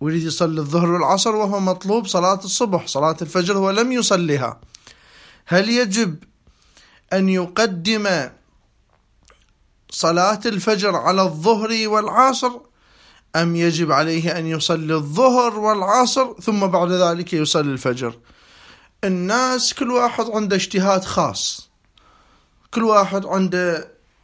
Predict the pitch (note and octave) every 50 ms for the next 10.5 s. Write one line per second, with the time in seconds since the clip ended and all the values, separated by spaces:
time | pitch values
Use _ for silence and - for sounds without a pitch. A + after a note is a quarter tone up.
0 | _ _ - - A3 F3 F#3 - - C#4+ G3 - A3+ F3+ D#3+ - - E3 C#3 A#2+
1 | - - - A#2 G#2 - - - _ _ - - - - - - - - - _
2 | _ _ _ _ _ _ _ - - - - - - - _ _ - C#4+ C#4 -
3 | - D4+ C#4+ C#4 C4+ - - B3+ - C4 A3+ - C4 B3+ B3+ C4 C4+ C4 A#3+ A#3
4 | C4+ C#4+ C#4 C4+ B3+ A#3+ F#3+ E3+ G3 G3 E3 E3+ E3 C3+ E3 F3 F3 E3 D#3+ D#3+
5 | E3 D#3 E3 - E3+ D#3+ D#3+ E3 G3 A#3+ C4 C4+ - - - - A3+ G#3 G3+ G#3
6 | G#3 G3+ G3 - C4 A#3+ F3+ D#3 D#3+ F#3 F3 E3+ D#3+ D#3+ D#3+ D#3+ - F3+ F3+ F3+
7 | F#3+ A3+ C4 C4+ C#4 C#4 C#4 C#4+ C#4+ D4 C#4+ - _ D4 D4 B3+ G#3+ F3+ E3 -
8 | - D#3 C#3 C3+ A#2+ C3+ B2 A#2 C#3+ D3+ D3 - _ _ _ _ _ _ _ _
9 | _ _ _ _ _ _ _ _ _ _ _ E3 F3+ G#3 C4+ D#4+ D#4+ C#4+ C4+ A3
10 | G3 F3+ F3+ D#3+ D3 C#3 C#3 D#3 F3 G#3+